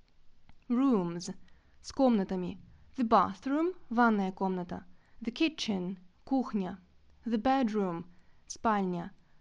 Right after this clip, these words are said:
The living room. Гостиная. Parts of rooms. Части комнат. The window.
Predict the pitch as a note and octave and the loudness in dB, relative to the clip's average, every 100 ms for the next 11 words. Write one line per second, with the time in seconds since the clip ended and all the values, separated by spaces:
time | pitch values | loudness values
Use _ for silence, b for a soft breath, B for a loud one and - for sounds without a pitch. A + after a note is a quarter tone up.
0 | - A#3+ B3 D#4 C4+ A#3 F#3+ F3+ F3 G3+ | -2 2 4 4 4 4 2 0 -4 -8
1 | - A#3+ B3 A3+ G3 F3+ F3+ G3 - _ | -4 -2 -2 -2 -2 -2 -8 -12 -18 _
2 | _ _ _ _ - - - - - - | _ _ _ _ -20 -20 -20 -20 -18 -2
3 | D#4+ E4 C#4+ G#3+ G#3 F3+ E3+ E3 - b | 0 2 0 0 0 -2 -4 -8 -14 b
4 | b b b - D4 D4 B3+ B3+ G3+ F3 | b b b -2 0 0 -4 0 -2 -2
5 | - - - - - _ A3 G#3+ G#3 G#3+ | -8 -14 -20 -20 -20 _ 0 2 4 2
6 | A#3+ C4+ F4 | 2 0 -2